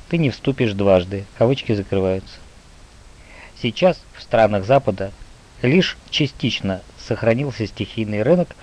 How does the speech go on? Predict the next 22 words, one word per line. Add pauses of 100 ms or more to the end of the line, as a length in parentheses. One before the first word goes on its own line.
(140)
в
котором
по-прежнему
участвуют
простые
товаропроизводители (300)
и
собственники
небольших
предприятий. (600)
Элементы
стихийности,
неуправляемости
и
непредсказуемости,
конечно,
сохраняются
в
развитии
хозяйства
в
целом.